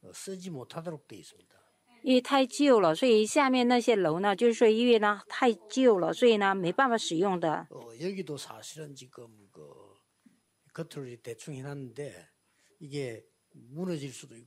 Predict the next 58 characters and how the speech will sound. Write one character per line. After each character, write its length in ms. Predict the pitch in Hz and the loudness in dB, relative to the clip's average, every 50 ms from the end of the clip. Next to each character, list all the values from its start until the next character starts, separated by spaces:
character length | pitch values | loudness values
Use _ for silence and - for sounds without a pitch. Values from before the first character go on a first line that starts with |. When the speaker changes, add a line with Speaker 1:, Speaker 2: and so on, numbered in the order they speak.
| _ | _
Speaker 1:
고 260 | - 139 143 143 160 - _ _ _ _ _ _ - | -16 -16 -16 -16 -18 -20 _ _ _ _ _ _ -18
화 160 | - - - 120 | -16 -14 -14 -14
재 140 | 135 156 | -14 -14
위 180 | 156 156 156 156 | -12 -12 -10 -12
험 140 | 143 143 131 | -12 -12 -16
도 80 | 123 | -18
있 100 | 127 127 | -20 -20
고 140 | 123 - 117 110 | -20 -20 -20 -20
여 60 | - - | -20 -20
러 80 | - 143 | -16 -14
가 80 | 147 151 | -14 -14
지 80 | 139 139 143 | -14 -16 -14
위 100 | 156 160 151 | -12 -12 -12
험 80 | 135 101 | -12 -14
이 80 | 78 | -18
있 20 | - | -20
습 140 | - - | -20 -20
니 80 | _ _ | _ _
다. 160 | _ - - _ _ _ _ _ | _ -20 -20 _ _ _ _ _
Speaker 2:
其 180 | - - 269 285 | -6 -2 0 0
实 200 | 277 - - 196 | 2 2 0 2
呢， 340 | 190 180 190 196 202 220 233 | 2 2 4 4 4 2 0
这 180 | 220 - 269 | 0 0 2
个 120 | 240 226 196 | 2 2 2
礼 100 | 190 180 | 2 2
拜 160 | 185 233 226 | 2 0 0
堂 180 | - 208 208 214 | 0 0 -2 -2
也 220 | 196 180 165 170 | -2 -2 -4 -4
是 160 | 180 - 240 | -4 -2 0
呢， 220 | 226 214 190 190 202 | 2 2 2 2 2
就 100 | - 247 | 2 2
是 140 | 240 233 | 2 2
说 360 | 226 - - 233 233 233 233 240 | 2 2 2 4 4 6 4 4
也 240 | 226 202 185 180 175 | 2 0 0 0 0
有 100 | 180 160 | 0 0
危 220 | 156 160 175 196 220 | 0 2 2 2 2
险 180 | - 247 185 | 2 0 0
呢， 160 | 170 170 170 | 2 2 0
有 140 | 175 170 160 | 2 0 0
的 120 | 156 202 220 | -2 -2 -2
时 100 | 214 233 | -2 0
候 20 | |
会 140 | 214 247 247 | 2 2 2
倒 200 | 240 - 165 165 | 2 2 -2 -4
塌 240 | 170 - - 202 208 | -4 -2 0 2 2
呢， 140 | 220 226 226 | 4 2 2
或 200 | 226 - 220 214 | 2 2 2 2
是 180 | 220 - 214 202 | 2 0 -2 0
发 180 | - 240 226 | 2 2 0
生 220 | 226 - 247 226 214 | 2 2 -2 -4 -2
火 220 | - 226 165 160 | -2 -2 -4 -2
灾 260 | - - 180 180 180 | 0 0 0 0 0
的。 120 | 175 180 190 | 0 -2 -4
Speaker 1:
우 40 | 190 | -4
리 0 | |
가 140 | 190 202 | -4 -6
빨 20 | 202 | -8
리 240 | 180 147 127 - | -10 -12 -14 -16